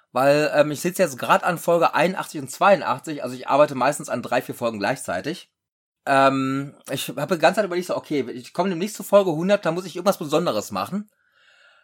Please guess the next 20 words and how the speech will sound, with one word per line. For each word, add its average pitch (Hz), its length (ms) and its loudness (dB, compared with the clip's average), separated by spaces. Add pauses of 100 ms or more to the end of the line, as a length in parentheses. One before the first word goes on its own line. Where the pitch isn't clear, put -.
(160)
Das, 147 240 -4
äh, - 160 -2
Problem, 165 440 0
was 135 120 -10
heißt 92 160 -16
Problem? 123 640 -4
Ähm, 123 320 -2
ich 127 120 -8
habe 160 120 2
ja 190 60 2
in 151 60 -6
Folge 180 240 0
fünfzig 208 460 -4
diese 180 180 -6
Folge 180 200 0
über 175 100 -4
das 131 300 -8
Berliner 170 260 -2
Computerspielmuseum 104 920 -4
gemacht, 104 460 -2